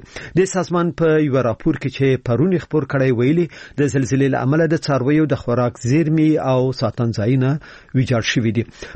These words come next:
په همدې حال کې د کونړ او ننګرهار یو شمېر اوسیدونکي چې د وروستیو زلزلو له امله اغېزمن شوي وای، په دې زلزلو کې زیات شمېر څاروي، اه، مړه شوي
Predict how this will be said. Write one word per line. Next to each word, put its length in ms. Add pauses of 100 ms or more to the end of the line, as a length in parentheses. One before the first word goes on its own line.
په 120
همدې 280
حال 120
کې 220
د 120
کونړ 220
او 180
ننګرهار 500
یو 140
شمېر 280
اوسیدونکي 600
چې 80 (340)
د 100
وروستیو 540
زلزلو 340
له 160
امله 320
اغېزمن 380 (100)
شوي 220
وای، 280 (340)
په 160
دې 140 (100)
زلزلو 360
کې 200 (280)
زیات 260
شمېر 280 (120)
څاروي، 380
اه، 840
مړه 360
شوي 560